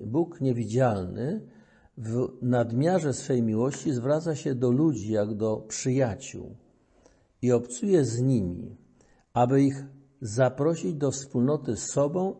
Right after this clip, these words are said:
i przyjąć ich do niej”. Potem dalej. „Duch ciemności potrafi ukazać Boga jako przeciwnika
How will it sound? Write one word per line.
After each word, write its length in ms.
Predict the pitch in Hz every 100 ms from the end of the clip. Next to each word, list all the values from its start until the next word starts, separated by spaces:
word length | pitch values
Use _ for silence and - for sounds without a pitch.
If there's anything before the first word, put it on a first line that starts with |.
| -
i 100 | 120
przyjąć 840 | - - 160 165 160 156 147 - - _
ich 320 | 139 135 - - _ -
do 300 | 104 123 101
niej”. 400 | 90 87 82 98 _ _ _ _ _ _ _ _ _ _ _ _ _ _ _ _ _ -
Potem 280 | 127 127
dalej. 380 | 113 104 92 87
„Duch 400 | 98 147 180 -
ciemności 1040 | - 165 156 147 98 - - - 113 170 208 - - - - - _ _ _
potrafi 520 | 139 131 147 170 -
ukazać 480 | 156 156 170 165 131
Boga 260 | 120 156 160
jako 260 | 143 143
przeciwnika 1120 | - - 156 - 156 147 160 104 - 98 -